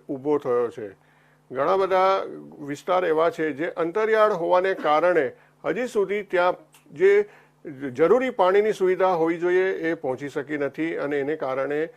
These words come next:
અનેકો સમસ્યાઓનો સામનો ગ્રામ્ય વિસ્તારના લોકોએ કરવો પડી રહ્યો છે. જે પ્રકારની, અ, આપણે દ્રશ્યોમાં જોયું એ પ્રકારે લોકો પાણી માટે અનેક કિલોમીટર સુધી, અ,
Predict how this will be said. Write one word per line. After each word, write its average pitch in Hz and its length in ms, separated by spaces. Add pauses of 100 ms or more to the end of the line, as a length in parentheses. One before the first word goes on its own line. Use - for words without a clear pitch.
(320)
અનેકો 226 400
સમસ્યાઓનો 175 720
સામનો 143 600 (200)
ગ્રામ્ય 156 480
વિસ્તારના 156 540
લોકોએ 139 400
કરવો 120 340
પડી 107 240
રહ્યો 101 220
છે. - 340 (640)
જે 131 180
પ્રકારની, 156 680 (320)
અ, 135 60 (280)
આપણે 156 400
દ્રશ્યોમાં 147 680
જોયું 185 380
એ 175 60
પ્રકારે 170 680 (220)
લોકો 180 340
પાણી 180 340
માટે 175 500
અનેક 190 420
કિલોમીટર 180 520
સુધી, 170 440
અ, 143 600